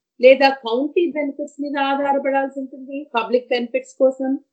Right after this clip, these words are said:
ఇలాంటి సమయంలో ఉద్యోగాలు పోతూ, ఆర్థిక ఇబ్బందులను ఎదుర్కొంటూ, ఆ, పిల్లల రెస్పాన్సిబిలిటీస్,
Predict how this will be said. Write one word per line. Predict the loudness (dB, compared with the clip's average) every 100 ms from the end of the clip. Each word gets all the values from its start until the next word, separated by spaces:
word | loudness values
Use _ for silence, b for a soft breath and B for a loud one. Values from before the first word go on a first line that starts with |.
| _ _ -4
ఇలాంటి | 2 2 2 0
సమయంలో | -2 -2 0 0 2 4
ఉద్యోగాలు | 4 0 0 2 4 2
పోతూ, | 0 2 2 0 -2 0
ఆర్థిక | 0 -2 -4 -6 -4 -2
ఇబ్బందులను | -2 -2 -2 0 -2 -4
ఎదుర్కొంటూ, | -4 0 0 2 -2 -2 -2 0 0 -4 _ _ _ _ -6
ఆ, | -2 -2 0 0
పిల్లల | 4 4 4
రెస్పాన్సిబిలిటీస్, | 2 0 0 -2 0 -2 2 0 0 -4 -6 -2 2 4